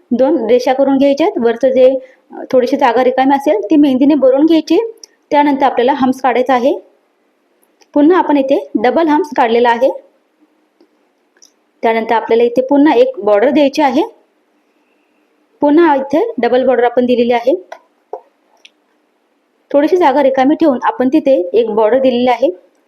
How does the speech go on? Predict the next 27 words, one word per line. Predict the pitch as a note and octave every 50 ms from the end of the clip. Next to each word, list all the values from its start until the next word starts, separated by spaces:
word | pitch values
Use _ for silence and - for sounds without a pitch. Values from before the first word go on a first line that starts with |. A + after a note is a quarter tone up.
| _ _ _ _ _ -
इथे | B3 C4+ C4+ E4+
जी | E4 E4+ F4+ F4+ - -
रिकामी | A3 A#3+ A#3 C4+ C4+ C4+ C4+
जागा | C4+ C4+ B3+ A#3+ C4
आहे | C#4 E4
ती | F#4+ - - C#4+
आपण | - - B3+ C#4+
भरून | C4 A#3+ A#3 A3+ C4 C4
घेतली | B3+ C4 C4 C4 C4+
मेहंदीने | C#4 C#4+ C4+ C4 B3+ C4+ B3+ C4+ F#4 - - _ _ _ _ _ - _ _ _ _ _ _ -
आणि | A#3 C4 C#4+ D4 A#3+
इथे | C#4 C#4+ C#4+ D4 F4+
एकदम | - C4 B3 A#3 A#3 A#3+ F4+ G4+ G4+
स्प्रेड | - - - - F4 F4 F#4 F#4+ -
करायचं | - D4 B3+ B3 B3+ B3+ C4+
आहे. | B3 C#4
एकदम | G4+ G#4 A4 A3 G#3+ D4+ E4+ D4+ G#3
डार्क | - B3+ B3+ C#4+ D#4
आपल्याला | C4 B3 - B3 A#3+ B3+ C#4+
मेहंदी | F#4 E4+ D#4 C4 B3 A#3+ C4
द्यायची | C4 - C4 A#3 - - D4
नाही, | D4 D4+ C4 A#3+ C4+ F4+ F4+ - _ _ _ _ _ _ _ _ _ _ _ -
एकदम | A#3 B3 C4 B3 E4+ F#4+ F#4
स्प्रेड | - - - C#4+ D4 C#4
करायचं | C#4+ - A#3+ A3+ A3+ A3+ A3+ C#4
हलक्या | B3+ A#3+ A3+ - C4+ C4
हाताने. | A3+ - A#3+ A#3 A#3+ D#4 -